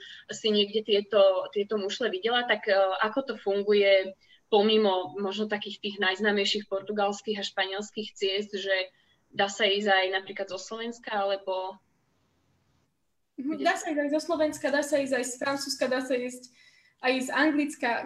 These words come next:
Speaker 2: Keď som videla v tom alberge-, albergu obrovskú mapu, tak tam boli proste pozapichované špendlíky, kde už nebolo miesto, že odvšade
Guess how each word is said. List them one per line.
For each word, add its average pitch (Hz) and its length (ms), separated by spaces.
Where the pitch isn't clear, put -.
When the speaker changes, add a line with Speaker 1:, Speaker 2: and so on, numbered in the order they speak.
Speaker 2:
Keď 302 80
som 302 160
videla 339 260
v 302 140
tom 285 80
alberge-, 285 800
albergu 262 640
obrovskú 370 480
mapu, 262 560
tak 285 160
tam 285 160
boli 294 180
proste 285 540
pozapichované 311 720
špendlíky, 247 800
kde 269 160
už 269 80
nebolo 302 240
miesto, 294 640
že 254 300
odvšade - 480